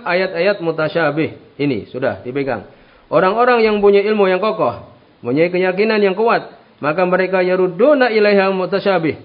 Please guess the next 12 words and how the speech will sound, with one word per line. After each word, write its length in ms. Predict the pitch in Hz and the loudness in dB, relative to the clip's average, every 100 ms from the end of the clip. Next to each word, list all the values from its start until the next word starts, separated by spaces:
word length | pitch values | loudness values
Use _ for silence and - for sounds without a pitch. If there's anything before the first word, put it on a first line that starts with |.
| _ _ _ | _ _ _
Mengembalikan 800 | - 147 165 165 185 240 233 226 | -6 -2 0 2 4 4 2 2
yang 320 | 202 196 160 151 | 4 2 2 -2
mutasyabih, 800 | 160 170 233 262 202 208 202 - | -2 0 0 2 2 0 0 -4
yang 160 | 160 | -2
meng-, 240 | 165 165 175 | 0 -2 -2
mengandung 400 | 175 190 202 180 | -2 0 0 0
makna 480 | 196 185 175 160 | 0 0 -2 -2
tadi, 400 | - 196 165 185 - _ _ - | 0 0 0 -4 -8 _ _ -12
beberapa 400 | 123 147 151 156 | -4 0 0 0
macam 240 | 170 165 | 0 0
makna 320 | 165 202 170 | 0 0 0
tadi. 320 | 170 156 151 | 0 -2 -4